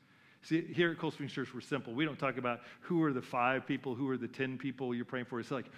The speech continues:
who's the one <laughs> person? Who's the one person that God has put into your life? Do you love that person? Because if you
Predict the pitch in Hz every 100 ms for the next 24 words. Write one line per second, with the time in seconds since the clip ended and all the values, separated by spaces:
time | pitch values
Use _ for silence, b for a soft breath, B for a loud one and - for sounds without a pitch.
0 | B - 220 180 139 117 131 135 147 120
1 | - 120 - - - - _ b b b
2 | b - 240 262 254 190 156 160 165 160
3 | 165 151 131 127 123 123 127 113 143 127
4 | 117 120 120 113 113 139 123 135 131 143
5 | 160 156 147 190 190 190 - _ _ _
6 | b b b b b b _ - 147 160
7 | 165 165 151